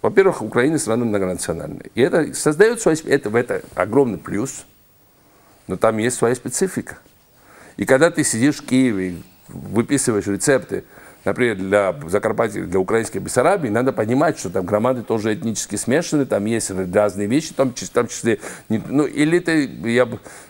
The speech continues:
э, местные элиты, они, к сожалению, очень ко-, коррумпированные и очень, э, все, все, все, все, э,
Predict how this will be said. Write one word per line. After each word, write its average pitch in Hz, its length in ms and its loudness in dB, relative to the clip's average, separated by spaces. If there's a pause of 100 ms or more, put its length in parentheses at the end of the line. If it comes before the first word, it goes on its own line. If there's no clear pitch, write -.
э, 98 220 2
местные 151 380 2
элиты, 156 260 2
они, 135 160 2
к - 40 -6
сожалению, 131 360 0
очень 123 160 -2
ко-, 107 260 0
коррумпированные 110 800 0
и 104 340 0
очень, 107 560 0
э, 95 40 -4
все, 101 380 0
все, 95 400 -2
все, 104 340 -2
все, 107 380 0
э, 92 800 2